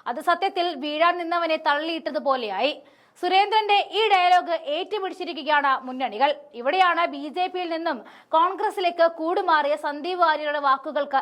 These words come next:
ഏറെ പ്രസക്തിയാവുന്നത്. ധൈര്യമുണ്ടെങ്കിൽ ബി ജെ പി കോട്ടയെന്ന് നിങ്ങൾ മെനഞ്ഞുണ്ടാക്കിയ തൃശ്ശൂരിൽ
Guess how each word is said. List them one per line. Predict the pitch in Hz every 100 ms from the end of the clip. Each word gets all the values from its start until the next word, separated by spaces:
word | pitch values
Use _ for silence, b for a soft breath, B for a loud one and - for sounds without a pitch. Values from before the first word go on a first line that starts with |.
| -
ഏറെ | 247 262 247 247
പ്രസക്തിയാവുന്നത്. | - 262 269 - 254 196 196 214 294 - - b b b b b b b
ധൈര്യമുണ്ടെങ്കിൽ | 359 381 453 480 453 415 381 381
ബി | 285 320 339 370
ജെ | 392
പി | 392
കോട്ടയെന്ന് | 392 359 359 349 339 311
നിങ്ങൾ | 302 349 392
മെനഞ്ഞുണ്ടാക്കിയ | 381 349 339 330 320 320 330
തൃശ്ശൂരിൽ | 302 294 - 349 339 254